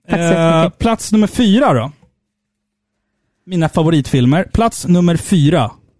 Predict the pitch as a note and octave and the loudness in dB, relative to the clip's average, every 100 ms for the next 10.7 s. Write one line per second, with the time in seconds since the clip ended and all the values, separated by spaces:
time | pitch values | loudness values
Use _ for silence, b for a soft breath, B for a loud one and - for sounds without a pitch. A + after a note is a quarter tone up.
0 | _ _ _ C#3+ C3+ C#3 D3+ D3+ E3 G#3 | _ _ _ -2 0 0 0 -2 0 0
1 | D#3 - C#3+ D3+ B2 A#2 A2+ - _ _ | 0 -6 -4 -4 -2 -2 -4 -8 _ _
2 | _ _ _ _ - G#3+ A3+ F#4+ F4+ D4+ | _ _ _ _ -4 0 2 2 2 2
3 | B3 A3 G3 F3 F3 G3 A3+ - - G#3 | 2 2 2 0 0 0 -2 -2 -4 -2
4 | G3+ G3+ G3 - G3 F3 E3+ E3+ F3+ A3+ | 0 0 0 -2 -2 0 -2 -2 0 2
5 | E4+ F4 _ _ - C#4 - B3+ B3 _ | 2 0 _ _ -4 -2 0 0 0 _
6 | G3+ F#3+ F3 D#3 D#3 D#3 D#3 F3+ E3+ E3+ | -4 -2 -2 -2 0 0 0 0 2 2
7 | D#3+ D3 D3+ C#3 A#2+ C4 C#4+ A3 - B3 | 2 0 -2 -6 -2 0 0 -2 -2 -2
8 | A#3 G#3+ G3+ - - - B B G3 G3 | 0 2 0 -2 -14 -14 B B -2 0
9 | G#3 F#3 F#3 - - - - G3 - G#3+ | 0 0 0 -4 -16 -10 -4 -4 -2 -4
10 | - C3+ B2+ B2 B2 B2 D3+ | -2 0 0 0 0 -2 -2